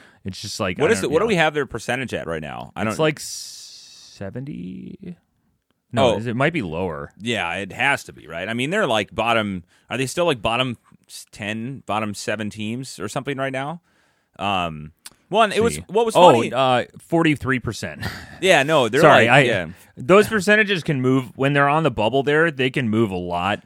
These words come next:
Speaker 2: Yeah, but
Speaker 1: Um,
Speaker 2: it's just
Speaker 1: like
Speaker 2: funny 'cause I, I felt like I, the, the tweet I had about the Panthers kinda got picked up. Not, this is a humble, humble brag. No, um, <laughs> a little bit.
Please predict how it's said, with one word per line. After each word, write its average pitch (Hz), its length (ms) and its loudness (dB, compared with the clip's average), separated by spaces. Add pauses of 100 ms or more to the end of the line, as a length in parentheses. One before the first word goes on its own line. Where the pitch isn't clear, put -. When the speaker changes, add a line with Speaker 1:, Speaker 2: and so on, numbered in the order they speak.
Speaker 2:
Yeah, 101 340 0
but 98 100 2
Speaker 1:
Um, 180 80 2
Speaker 2:
it's 185 100 -4
just 254 140 -4
Speaker 1:
like 202 80 2
Speaker 2:
funny 240 160 0
'cause 170 120 -2
I, 156 220 2
I 156 160 2
felt 180 220 -4
like 151 160 0 (340)
I, 156 220 2
the, 139 180 -10
the 135 140 -8
tweet 202 200 -4
I 180 140 4
had 143 160 4
about 131 160 0
the 123 60 -8
Panthers 123 360 -2
kinda 131 220 -4
got 120 160 2
picked 120 220 -6
up. 113 160 0
Not, 110 260 -4
this 107 340 -12
is 120 60 -12
a 113 80 -4
humble, 123 240 -4
humble 143 240 0
brag. 92 260 -2
No, 101 160 -2
um, 98 340 0
<laughs> - 20 -4
a 131 280 -4 (320)
little 175 260 4
bit. 143 260 4